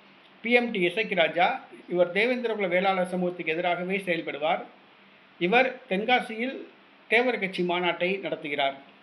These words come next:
தென்காசியில் தேவர் அமைப்பு சார்பில் மாநாடு நடத்துகிறார். அறிவிப்பு அறிவித்துள்ளார்.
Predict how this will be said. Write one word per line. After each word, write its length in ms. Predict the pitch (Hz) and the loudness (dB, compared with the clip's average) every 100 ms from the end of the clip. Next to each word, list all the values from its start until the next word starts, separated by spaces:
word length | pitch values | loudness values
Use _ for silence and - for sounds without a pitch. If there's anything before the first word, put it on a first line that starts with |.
| - - - | -20 -20 -4
தென்காசியில் 560 | 180 208 240 - 208 262 262 | -2 4 4 4 -4 -6 0
தேவர் 240 | 196 226 208 | 0 2 0
அமைப்பு 280 | 190 185 175 | -2 -4 -2
சார்பில் 440 | 175 170 180 214 233 | 0 0 -2 -6 -2
மாநாடு 300 | 165 185 185 165 | -2 0 0 0
நடத்துகிறார். 500 | 160 156 147 190 269 - - - - - - - | -2 -4 2 2 2 -8 -20 -20 -20 -20 -6 0
அறிவிப்பு 420 | 202 240 190 185 160 - - 175 | 0 0 0 -2 -2 -8 -8 -4
அறிவித்துள்ளார். 600 | 202 190 170 170 220 | -4 -4 0 4 4